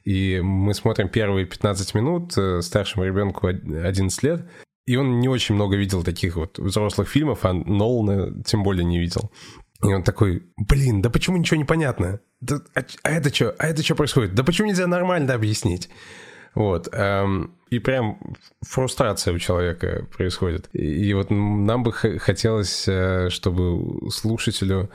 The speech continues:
то, что касается каких-то именно практич-, практических вещей, чтобы это было понятно. А загадка оставалась там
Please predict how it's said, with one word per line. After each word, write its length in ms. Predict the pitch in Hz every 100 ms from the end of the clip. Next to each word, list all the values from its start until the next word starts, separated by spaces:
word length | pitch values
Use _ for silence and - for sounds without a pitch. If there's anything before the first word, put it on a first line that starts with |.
| - - - _ -
то, 120 | 120
что 160 | - 101
касается 440 | 101 117 107 95
каких-то 440 | 104 92 101 -
именно 520 | 92 92 90 90 87 87 - _
практич-, 440 | - 101 - 117 - -
практических 640 | - 101 - 110 - 101
вещей, 260 | 107 - 151
чтобы 220 | - 101
это 120 | 110
было 200 | 98 98
понятно. 500 | 90 98 90 85 - - - -
А 380 | 95 92 90 95 - - - - - - - - -
загадка 760 | 123 95 95 113 - 101 95
оставалась 640 | 85 - 90 95 101 90 -
там 500 | 82 82 - -